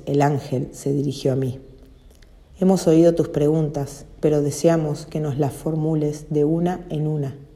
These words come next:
Gracias. Comencé. ¿John planeó antes de nacer la experiencia del sida? Y si lo hizo, ¿por qué?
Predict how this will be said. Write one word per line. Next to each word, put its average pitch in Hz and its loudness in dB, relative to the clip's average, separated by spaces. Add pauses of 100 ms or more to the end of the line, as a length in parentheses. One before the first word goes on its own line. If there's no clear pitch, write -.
(760)
Gracias. 170 0 (600)
Comencé. 147 -2 (920)
¿John 220 2
planeó 165 2
antes 170 0
de 160 0
nacer 147 -2
la 180 2
experiencia 156 0
del 139 -2
sida? 185 -2 (360)
Y 175 -6
si 165 -4
lo 156 0
hizo, - -6 (360)
¿por 160 -6
qué? - -2